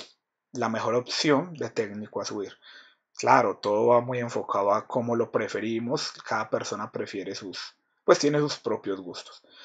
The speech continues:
Pero yo les sugiero y les aconsejo de que, eh, si buscan una buena opción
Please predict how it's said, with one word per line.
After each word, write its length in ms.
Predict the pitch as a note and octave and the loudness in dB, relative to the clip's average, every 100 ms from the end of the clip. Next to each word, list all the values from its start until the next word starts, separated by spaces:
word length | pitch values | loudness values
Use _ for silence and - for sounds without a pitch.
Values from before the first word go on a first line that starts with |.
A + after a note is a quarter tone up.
| - | -2
Pero 160 | - D3+ | 8 10
yo 140 | D3 | 12
les 160 | E3+ F#3 | 12 10
sugiero 540 | D#3 C#3 F3+ G3 G3 - | 6 8 8 10 8 6
y 120 | C#3 | 2
les 240 | B2+ B2 | 2 2
aconsejo 720 | A2+ - D3 C3 A#2+ G#2+ C3+ - - - _ - | -2 0 -2 0 -2 -2 -8 -12 -20 -20 _ -2
de 240 | B2 A#2 | 0 0
que, 640 | - A#2 A2+ G#2+ G#2 G2+ F2+ - G2+ G2+ F2+ | 0 0 2 2 2 0 -4 -6 -8 -6 -8
eh, 40 | |
si 440 | F2+ - G2+ G#2+ G2 | -6 -6 -6 -8 -6
buscan 460 | A#2 D3 D3 E3+ | 0 2 6 6
una 180 | E3+ E3 | 8 8
buena 240 | E3 E3 D#3+ | 8 8 6
opción 580 | D#3+ - D#3+ D3+ D3+ | 4 4 6 4 0